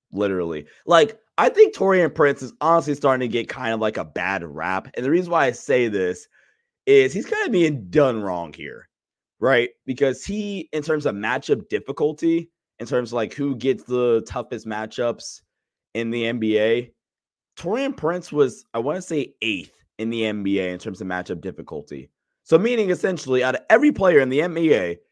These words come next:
Taurean Prince has the eight, is eighth in terms of, like, who he's guarding in, like, toughest matchups, right?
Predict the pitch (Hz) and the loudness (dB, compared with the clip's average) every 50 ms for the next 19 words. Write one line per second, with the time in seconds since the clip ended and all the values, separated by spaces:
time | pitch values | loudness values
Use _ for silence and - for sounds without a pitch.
0 | _ _ _ - 151 170 175 175 160 - 160 156 151 147 123 - - - 139 123 | _ _ _ -2 -2 0 0 -2 -4 -4 -2 -2 -2 -2 -4 -8 -14 -8 -8 -8
1 | 113 - 120 120 - - - - 135 139 139 - 113 113 110 - _ _ - - | -8 -6 -8 -10 -10 -10 -6 -4 -2 -2 -2 -4 -6 -8 -8 -10 _ _ -4 -2
2 | 143 135 123 113 110 117 117 110 - 123 117 113 110 110 117 110 101 101 92 - | -2 -2 -2 -6 -8 -12 -14 -12 -10 -10 -8 -8 -8 -4 -4 -4 -4 -4 -6 -6
3 | - 92 87 82 78 - _ _ _ _ _ _ _ _ _ _ _ _ _ _ | -8 -8 -8 -8 -12 -16 _ _ _ _ _ _ _ _ _ _ _ _ _ _
4 | _ _ _ - - 143 127 123 117 110 - 113 110 104 92 85 76 78 - - | _ _ _ -8 -6 -4 -4 -4 -4 -6 -2 0 0 0 0 -2 -6 -12 -10 -4
5 | 110 110 107 98 - _ - 87 85 _ - - 127 - - 104 90 104 92 87 | -2 -2 -2 -4 -6 _ -16 -16 -16 _ -10 -10 -10 -8 -8 -14 -12 -12 -12 -14
6 | 78 76 - 67 58 _ _ - - - - 95 95 87 | -14 -14 -16 -18 -18 _ _ -20 -18 -10 -6 -4 -4 -4